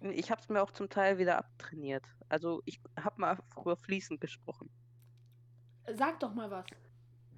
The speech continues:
Speaker 1: Äh. <laughs>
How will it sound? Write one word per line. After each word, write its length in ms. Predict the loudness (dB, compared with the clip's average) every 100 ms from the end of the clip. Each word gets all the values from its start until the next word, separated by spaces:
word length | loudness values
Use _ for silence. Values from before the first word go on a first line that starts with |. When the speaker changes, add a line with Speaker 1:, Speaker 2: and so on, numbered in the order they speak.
| -18 -18 -18 -20 -20 -20 -20 -20 -20 -20 -20 -20 -20 -20 -20 -8
Speaker 1:
Äh. 920 | 0 4 4 4 4 4 4 4 2 -2 -12 -20 -20 -20 -20 -20 -18 -18 -20 -20 -10 0
<laughs> 1500 | 2 2 0 0 -4 -6 -6 -10 -8 -2 0 -2 -2 -2